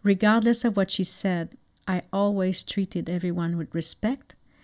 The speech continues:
as they were my equal. And I took the time to share my knowledge with them. I also sympathize with them when they were feeling down. At the time,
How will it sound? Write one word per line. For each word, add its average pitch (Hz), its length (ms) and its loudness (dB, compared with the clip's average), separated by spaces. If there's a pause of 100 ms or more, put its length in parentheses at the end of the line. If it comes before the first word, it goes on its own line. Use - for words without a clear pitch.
(220)
as 190 200 2
they 185 160 -2
were 185 220 0
my 165 240 -4
equal. 175 580 -6 (800)
And 208 140 4
I 214 140 0 (180)
took 294 180 0
the 233 100 0
time 196 600 0
to 185 60 -6
share 185 220 0
my 175 160 0
knowledge 160 460 -2
with 160 160 -6
them. 147 320 -6 (440)
I 233 120 2
also 330 280 2
sympathize 202 1080 2 (360)
with 190 180 0
them 190 340 2
when 180 300 0
they 202 140 2
were 185 200 2
feeling 170 560 -2
down. 160 460 -6 (500)
At 208 140 2
the 208 80 0
time, 220 560 2